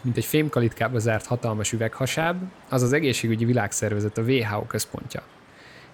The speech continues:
És a magas szemüveges férfi pedig, aki éppen az ajtó felé siet, ő doktor Atul Gawande, aki egy endokrin sebész és betegbiztonsági szakértő.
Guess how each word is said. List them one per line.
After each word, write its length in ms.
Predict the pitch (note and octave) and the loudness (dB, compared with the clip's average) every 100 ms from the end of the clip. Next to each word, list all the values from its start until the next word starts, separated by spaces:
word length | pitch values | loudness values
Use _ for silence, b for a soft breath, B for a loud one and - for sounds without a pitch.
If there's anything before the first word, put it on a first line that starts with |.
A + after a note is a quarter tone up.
| - | -8
És 420 | - A2 A2 - - | 0 2 2 0 -2
a 80 | A2+ | 0
magas 300 | B2+ G#3 - | 2 2 2
szemüveges 560 | - D3+ A#2+ - - | 2 2 0 -2 -4
férfi 340 | - A2 G#2+ A#2+ | -4 -2 -4 -4
pedig, 400 | A2 G#2+ F3+ A3 - - | -4 -2 -2 -2 -10 -10
aki 200 | G#2+ A2+ | -6 -2
éppen 240 | A#2+ - | -2 0
az 140 | G#2+ G#2+ | -2 0
ajtó 240 | A2+ A2 | 0 -2
felé 260 | G#2+ A2+ A2 | -4 -4 -4
siet, 440 | - A2+ F#3 - - B B B B - | -2 -2 -4 -6 -14 B B B B -4
ő 120 | B2+ | 2
doktor 320 | B2+ G3 C3 | 2 2 2
Atul 280 | B2 C3+ A#2 | 2 4 4
Gawande, 600 | A2+ B2 G2+ G#2 A2 D#3+ - - - | 4 4 2 -2 -2 -2 -4 -16 -20
aki 220 | - - | -8 0
egy 180 | A2+ A#2+ | 0 0
endokrin 440 | - F3+ B2 A2+ G#2+ | 0 0 0 0 -2
sebész 460 | - A#2+ C#3+ E3 | 0 2 2 0
és 160 | B2+ A2+ | -2 -2
betegbiztonsági 840 | B2+ B2+ G#2 G2+ - A2 - A#2 | 0 0 -2 -2 -2 -2 -4 -4
szakértő. 560 | - G#2+ - - - | -4 -4 -6 -10 -8